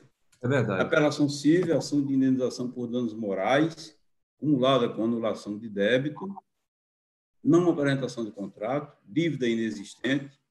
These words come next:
Speaker 2: inscrição do consumidor em cadastro de restrição de crédito, registros pré-existentes, ausência de demonstração da ilegalidade dos demais,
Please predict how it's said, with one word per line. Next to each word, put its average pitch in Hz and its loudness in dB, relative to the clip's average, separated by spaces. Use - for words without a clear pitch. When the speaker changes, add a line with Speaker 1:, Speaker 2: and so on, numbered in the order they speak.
Speaker 2:
inscrição 151 0
do 151 -8
consumidor 147 -4
em 123 -4
cadastro 135 -6
de 120 -12
restrição 113 -10
de 101 -12
crédito, 107 -4
registros 143 0
pré-existentes, 135 -2
ausência 135 0
de 120 -10
demonstração 127 -2
da 131 -2
ilegalidade 107 -2
dos 110 -10
demais, 98 -8